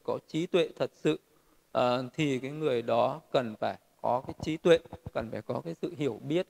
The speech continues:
cao mới có thể nhận biết được đây là một cái bậc có trí. Thì ở đây Đức Phật, ờ, đã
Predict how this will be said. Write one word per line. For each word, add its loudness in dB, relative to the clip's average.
cao 4
mới -2
có -2
thể 2
nhận -2
biết 2
được 4
đây -4
là -6
một -6
cái -4
bậc -2
có 2
trí. 2
Thì 6
ở 12
đây 6
Đức 2
Phật, 8
ờ, 4
đã 0